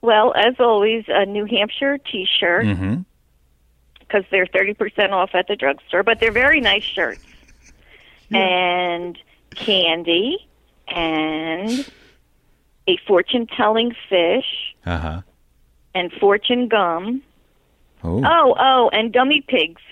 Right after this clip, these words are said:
Speaker 1: from Yummies.
Speaker 2: Fortune gum? What is that?
Speaker 1: Well, it's Chinese fortune gum. It, it's a piece of gum, and it has a fortune wrapped around it.
Speaker 2: Huh. Gum is trying to horn in on Cookie's racket, it sounds like.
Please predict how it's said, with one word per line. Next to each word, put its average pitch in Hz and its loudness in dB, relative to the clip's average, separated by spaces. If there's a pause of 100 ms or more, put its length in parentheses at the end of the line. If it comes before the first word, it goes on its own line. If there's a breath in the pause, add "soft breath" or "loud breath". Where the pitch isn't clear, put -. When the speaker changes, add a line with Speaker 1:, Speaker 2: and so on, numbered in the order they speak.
Speaker 1:
from 185 -2
Yummies. 165 -4 (1000)
Speaker 2:
Fortune 117 -2
gum? 87 0
What 110 0
is 113 -4
that? 107 -2 (840 loud breath)
Speaker 1:
Well, 254 4
it's 247 -4 (160)
Chinese 262 -2 (920)
fortune 226 -2
gum. 131 -4 (520 soft breath)
It, 202 -4
it's 202 -4
a 185 -2
piece 233 -8
of 220 -8
gum, 240 2
and 180 -2
it 170 -4
has 196 0
a 208 -2
fortune 226 -2
wrapped 156 -4
around 160 -8
it. - -12 (240)
Speaker 2:
Huh. 151 -2 (680)
Gum 123 2
is 120 0
trying 123 2
to 98 2
horn 117 2
in 113 2
on 87 0
Cookie's - -4
racket, 80 -2
it 76 -10
sounds 76 -6
like. - -14